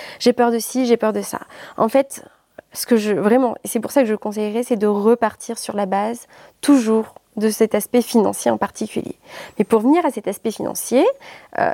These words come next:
c'est, c'est la dernière partie d'a-, d'ailleurs de, de mon cours, si elle arrive en, à la fin, c'est parce qu'en fait, avant, il y a toute une série de questions quand même qui est à se poser. Il y a définir son projet, comme je l'ai dit jusqu'à présent,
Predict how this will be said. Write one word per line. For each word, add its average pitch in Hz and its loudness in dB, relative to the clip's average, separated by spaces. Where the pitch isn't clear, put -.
c'est, 185 0
c'est 180 4
la 180 6
dernière 202 2
partie - -4
d'a-, 175 -2
d'ailleurs 190 0
de, 175 -6
de 190 -6
mon 180 -6
cours, 339 0
si - -2
elle 196 4
arrive 220 4
en, - -2
à 175 0
la 165 -4
fin, 240 0
c'est - -4
parce 190 0
qu'en 208 -2
fait, - -6
avant, 220 0
il 320 2
y 240 4
a 202 0
toute - -10
une 220 -6
série 220 -2
de 202 -16
questions 262 0
quand 220 0
même 240 2
qui - 0
est 208 0
à 202 2
se 196 -8
poser. 202 0
Il - -6
y 170 2
a 170 2
définir 202 0
son 208 0
projet, 214 2
comme 190 0
je 190 -8
l'ai 202 -2
dit 190 -4
jusqu'à 185 -2
présent, 233 2